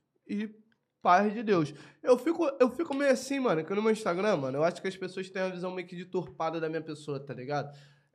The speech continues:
É, eu sou muito assim, muito escaralhado, mas a minha privacidade, a minha intimidade é bem preservada. Porém,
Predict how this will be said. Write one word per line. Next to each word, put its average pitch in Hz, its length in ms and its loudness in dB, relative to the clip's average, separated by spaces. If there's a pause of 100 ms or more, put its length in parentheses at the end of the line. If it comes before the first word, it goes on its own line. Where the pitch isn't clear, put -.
É, 120 600 -4 (240)
eu 143 100 -4
sou 147 260 -6
muito 143 220 -8
assim, 165 180 -10
muito 139 220 -8
escaralhado, 147 580 -4
mas 135 160 -8
a 120 40 -10
minha 120 120 -8
privacidade, 113 640 -8
a 117 60 -6
minha 113 100 -6
intimidade 123 600 -4
é 123 60 -6
bem 120 160 -8
preservada. 127 760 -8 (1000)
Porém, 247 680 4